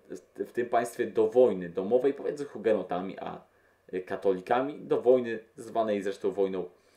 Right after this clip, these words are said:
Trzech Henryków. Znaczy ona trwała już wcześniej, zanim to była wojna Trzech Henryków, bo to wojną Trzech Henryków ta wojna została od pewnego momentu. Dlatego, że w pewnym momencie, po prostu w tra-, czasie trwania tej wojny religijnej we Francji, królem Francji był Henryk, e, Walezy, a więc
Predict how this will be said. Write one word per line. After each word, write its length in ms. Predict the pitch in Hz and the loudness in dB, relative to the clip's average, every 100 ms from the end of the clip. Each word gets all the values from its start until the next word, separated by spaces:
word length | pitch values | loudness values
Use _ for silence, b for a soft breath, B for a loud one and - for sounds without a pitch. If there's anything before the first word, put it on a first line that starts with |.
| b b - | b b -8
Trzech 440 | - 104 - - 98 - | 0 0 -2 -10 -10 -4
Henryków. 720 | 110 117 127 - 113 151 - _ _ | -2 2 2 2 -2 -4 -8 _ _
Znaczy 260 | - - - | -18 -6 -6
ona 80 | - | -6
trwała 260 | - 110 | -2 0
już 120 | 101 | 0
wcześniej, 460 | - - 123 - 92 | -2 -6 -6 -4 -6
zanim 260 | 92 90 85 | -6 -6 -8
to 140 | - | -10
była 160 | 87 85 | -8 -8
wojna 220 | 87 87 | -8 -10
Trzech 220 | - 87 | -16 -14
Henryków, 600 | - 87 92 104 135 - - | -10 -10 -10 -6 -6 -8 -10
bo 100 | 95 | -2
to 220 | 101 98 | -2 -2
wojną 340 | 95 107 101 | 0 0 0
Trzech 180 | - 101 | -4 -12
Henryków 360 | 101 95 - - | -10 -10 -12 -8
ta 80 | |
wojna 180 | 92 90 | -6 -6
została 260 | 90 90 87 | -6 -6 -6
od 60 | |
pewnego 220 | - 92 92 | -6 -8 -6
momentu. 500 | 92 87 - - - _ B B B B | -6 -8 -2 -2 -2 _ B B B B
Dlatego, 220 | - 170 | 6 6
że 80 | 151 | 6
w 40 | |
pewnym 260 | - 151 139 | 4 4 6
momencie, 380 | 120 131 131 - | 4 4 4 0
po 100 | 95 | -4
prostu 280 | 98 - 104 | -4 -4 -2
w 40 | |
tra-, 100 | - | -2
czasie 240 | 110 117 | -4 -6
trwania 280 | - 117 110 | -6 -2 -2
tej 160 | - 95 | -2 -2
wojny 280 | 107 107 98 | 0 2 2
religijnej 480 | 98 95 107 95 | 0 -2 -6 -4
we 120 | 90 90 | -4 -4
Francji, 560 | 90 85 - 127 - b b b - | -4 -6 -6 -8 -8 b b b 0
królem 260 | 175 139 | 4 4
Francji 340 | 143 135 - 101 | 4 0 0 -2
był 280 | 110 104 B B B B | 0 0 B B B B
Henryk, 600 | 143 127 110 107 - - - | 0 2 4 2 -2 -12 -2
e, 200 | 95 95 | 0 4
Walezy, 580 | 95 85 82 87 117 | 4 4 2 -2 0
a 100 | - | 0
więc 460 | 90 90 - - | -2 -6 -8 -18